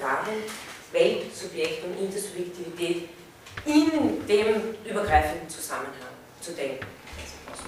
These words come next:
sozusagen, ähm, von diesen, von dieser, von dieser Spannungsgestalt her zu denken. Womit ich zum vierten Punkt komme, nämlich Wesenswissenschaft und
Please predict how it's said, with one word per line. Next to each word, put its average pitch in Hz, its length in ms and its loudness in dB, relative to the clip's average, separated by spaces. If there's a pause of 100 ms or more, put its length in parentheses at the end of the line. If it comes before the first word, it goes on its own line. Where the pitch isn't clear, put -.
(180)
sozusagen, - 640 -6 (560)
ähm, 151 360 -2 (140)
von 202 200 6
diesen, 196 220 0 (120)
von 208 180 4
dieser, 180 460 8
von 175 260 0
dieser 170 160 0
Spannungsgestalt 160 840 -2
her - 280 -8
zu - 220 -14
denken. - 160 -12 (3000)
Womit 220 360 2
ich 254 240 -2
zum 220 220 2 (1700)
vierten 247 380 0
Punkt 170 340 -8
komme, 151 360 -2 (920)
nämlich 208 300 0 (340)
Wesenswissenschaft 180 960 0 (280)
und 190 280 0